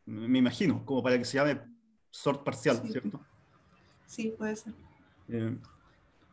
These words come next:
Speaker 1: claro, que en ese caso, en ese caso, si, si el partial sort ya demora como, no sé, como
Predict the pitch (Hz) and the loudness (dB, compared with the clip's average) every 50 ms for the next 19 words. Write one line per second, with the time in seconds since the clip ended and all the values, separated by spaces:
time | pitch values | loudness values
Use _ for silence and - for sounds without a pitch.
0 | _ _ _ _ _ _ _ _ _ _ _ - 170 151 123 - 139 139 147 143 | _ _ _ _ _ _ _ _ _ _ _ 4 6 6 6 6 6 4 4 6
1 | 190 180 185 202 190 - 240 240 254 - - - _ _ _ _ _ _ - - | 4 4 4 4 2 4 2 0 0 -2 -10 -20 _ _ _ _ _ _ -20 -20
2 | - - - 127 143 143 156 156 156 165 160 - 185 - - 156 147 139 139 135 | -18 -10 -8 -6 -4 0 0 2 2 2 2 2 0 0 4 4 6 6 6 6
3 | 131 131 127 127 123 123 123 123 123 - - _ _ _ _ _ _ _ _ _ | 6 6 6 6 6 4 4 2 0 -4 -8 _ _ _ _ _ _ _ _ _
4 | _ _ _ _ _ - - - 131 127 123 120 120 117 120 120 117 117 113 117 | _ _ _ _ _ -16 -6 0 4 4 6 6 6 4 4 4 4 2 0 -4
5 | - - _ _ _ _ - 147 160 170 165 - - 175 156 151 - - 180 165 | -8 -16 _ _ _ _ 2 2 2 2 0 -2 0 0 0 0 0 2 4 4
6 | 151 113 113 - - - - _ _ _ _ - - 117 - - - 113 - 113 | 4 4 0 -10 -16 -20 -20 _ _ _ _ -8 -8 -6 -6 -6 -6 -4 -2 0
7 | 117 123 127 135 127 131 127 117 113 117 113 117 117 113 113 113 113 113 113 - | 2 2 2 2 2 2 0 2 2 2 2 2 2 0 2 0 0 0 -2 -2
8 | 123 113 - 113 104 95 113 - | -6 -4 -4 -6 -6 -6 -8 -12